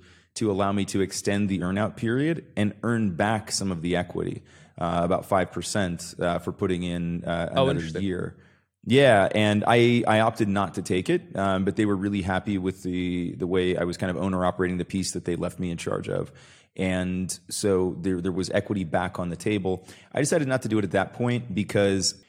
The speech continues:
Speaker 1: wasn't clear what would happen at the end of that period for me. Um, and again, it was, I was kind of rebuying a lottery ticket that I had already sold.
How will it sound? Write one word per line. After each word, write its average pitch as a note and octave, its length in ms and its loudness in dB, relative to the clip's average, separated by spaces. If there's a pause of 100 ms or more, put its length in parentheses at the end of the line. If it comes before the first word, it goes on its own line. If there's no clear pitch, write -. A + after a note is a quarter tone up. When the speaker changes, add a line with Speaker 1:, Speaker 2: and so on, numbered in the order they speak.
(180)
Speaker 1:
wasn't D3+ 380 0
clear C#3 240 2
what A#2 80 2
would G2+ 100 2
happen G#2 260 0
at F2+ 100 -6
the F#2 120 -2
end F2+ 120 -2
of F2 40 0
that F2+ 160 -2
period F#2 380 -2
for F2 120 -6
me. G#2 480 -2
Um, F2 480 -2
and F2+ 120 -4
again, F2+ 280 -4
it C#2+ 120 -8
was, E2+ 280 -4
I F#2 100 0
was F2+ 120 -2
kind G2+ 160 -2
of F2 140 -6
rebuying F#2+ 500 -2
a E2+ 60 -4
lottery F2+ 340 -2
ticket G2+ 280 -6
that - 100 -6
I - 20 0
had E2+ 120 -2
already D#2+ 200 -4
sold. C3+ 420 -2